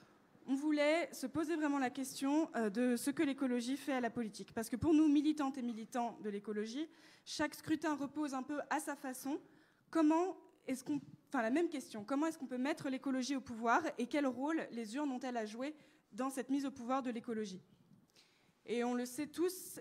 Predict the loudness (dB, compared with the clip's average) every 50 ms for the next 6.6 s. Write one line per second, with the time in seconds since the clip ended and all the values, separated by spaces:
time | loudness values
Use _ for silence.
0 | -8 -8 -8 -8 -6 -4 -6 -6 -6 -6 -8 -6 -4 -2 0 0 0 0 0 -2
1 | -2 -4 -2 -2 -4 -4 -2 -4 -4 -2 -4 -6 -4 -4 -6 -6 -4 -2 -4 -4
2 | -4 -4 -4 -2 -2 -2 -2 -2 -2 -2 -2 0 0 0 0 -2 -2 -6 -12 _
3 | _ _ _ _ _ _ _ -4 -4 2 6 6 6 6 4 0 -2 -2 0 2
4 | 4 6 6 6 6 6 4 2 2 0 0 0 0 -2 -2 -2 -2 -2 -2 -4
5 | -6 -8 -10 -8 -6 -4 -4 -2 0 0 2 2 2 0 0 -2 -4 -6 -6 -8
6 | -10 -12 -12 -12 -10 -8 -8 -8 -6 -6 -6 -6